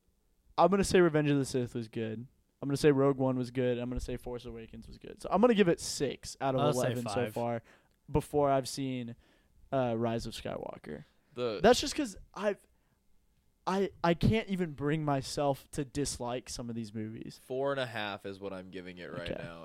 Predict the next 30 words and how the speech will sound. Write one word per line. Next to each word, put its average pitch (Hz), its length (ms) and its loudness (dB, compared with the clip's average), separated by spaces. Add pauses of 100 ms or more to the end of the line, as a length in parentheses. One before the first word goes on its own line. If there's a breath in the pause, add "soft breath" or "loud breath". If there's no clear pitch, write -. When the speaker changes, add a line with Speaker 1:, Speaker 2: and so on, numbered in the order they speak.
Speaker 3:
and 95 140 -14
that's 104 260 -8
because 101 600 -8
Speaker 2:
Is 123 60 -8
it 120 60 -4
half 113 340 -4
Speaker 3:
of - 60 -10
Speaker 2:
of 113 120 -12
Revenge 113 280 -10
of 110 80 -14
the 113 100 -14
Sith? 117 240 -12 (260)
Speaker 3:
It's - 160 -16
half 113 340 -4
of 95 100 -18
Revenge 87 260 -14
of 85 80 -20
the - 80 -18
Sith. - 220 -14
Speaker 1:
Gotcha. 117 420 -4 (260)
Speaker 3:
Because 110 440 -6
you 104 140 -12
get 107 120 -12
the, 87 80 -20 (100)
the 104 280 -6
original 135 380 -4
trilogy, 90 560 -8
which 95 200 -16
is 87 280 -16 (400)
flawless. 85 480 -8